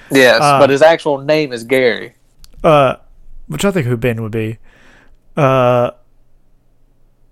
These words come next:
Speaker 2: there's really not a
Speaker 1: <sighs>
Speaker 2: character. There's really not a character on the show that Ben would probably identify with.
Speaker 1: Nah.
Speaker 2: Um, but anywho, moving on. Uh, we're gonna move on altogether. So, t-, t-, uh, my number one was Parks and Recreation. So, Blake, give me your five through one.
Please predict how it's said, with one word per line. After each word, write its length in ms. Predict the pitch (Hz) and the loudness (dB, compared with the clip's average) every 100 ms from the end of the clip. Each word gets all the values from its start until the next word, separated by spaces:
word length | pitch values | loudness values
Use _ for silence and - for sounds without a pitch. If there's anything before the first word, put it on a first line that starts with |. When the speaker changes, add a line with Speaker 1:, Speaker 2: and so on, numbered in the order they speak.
| - - - | -20 -20 -14
Speaker 2:
there's 340 | - 160 180 | -8 -2 2
really 120 | 269 | 2
not 160 | 185 156 | 4 2
a 60 | 135 | 2
Speaker 1:
<sighs> 0 | |
Speaker 2:
character. 320 | 156 143 143 | 2 0 -2
There's 100 | 240 | 0
really 100 | 254 | 2
not 120 | 175 139 | 2 0
a 60 | |
character 360 | - 139 135 131 | 0 -2 0 -2
on 120 | 131 | -2
the 60 | 127 | -2
show 260 | 143 127 | 0 0
that 200 | 120 117 | 0 -2
Ben 180 | 135 127 | -2 -4
would 100 | 117 | -2
probably 260 | 139 123 123 | -2 0 0
identify 480 | 120 123 120 120 120 | -2 -4 -4 -4 -2
with. 240 | 120 117 - | -2 -4 -12
Speaker 1:
Nah. 680 | 117 110 110 113 113 113 - - - | -10 -2 2 4 6 4 0 -8 0
Speaker 2:
Um, 400 | 170 160 135 131 - - - - _ | 2 2 0 -8 -20 -20 -20 -20 _
but 160 | 240 208 | 2 4
anywho, 300 | 135 123 - _ - | 2 -2 -6 _ 0
moving 300 | 202 165 120 | 2 2 0
on. 260 | 110 113 - _ _ - | -4 -8 -14 _ _ 0
Uh, 160 | 175 180 | 2 4
we're 120 | 190 | 4
gonna 120 | 196 | 4
move 160 | 180 165 | 2 4
on 260 | 143 135 - | 2 0 -2
altogether. 440 | 156 165 151 143 135 | 0 2 2 0 0
So, 160 | 156 | 0
t-, 180 | 151 214 | -2 -6
t-, 240 | - 175 - | -8 -8 0
uh, 300 | 165 151 139 - _ _ - | 2 2 -2 -8 _ _ -2
my 120 | 196 | 0
number 160 | 240 220 | 2 2
one 180 | 202 185 | 0 0
was 120 | 160 | -2
Parks 280 | 185 160 - | 0 0 0
and 60 | |
Recreation. 460 | 143 131 123 117 117 | -4 -2 -4 -6 -10
So, 100 | 139 | -6
Blake, 220 | 202 202 | -4 -4
give 100 | 214 | -4
me 100 | 202 | -2
your 140 | 190 175 | 0 2
five 300 | 160 143 - | 2 0 -2
through 100 | 127 | -8
one. 240 | 123 | -10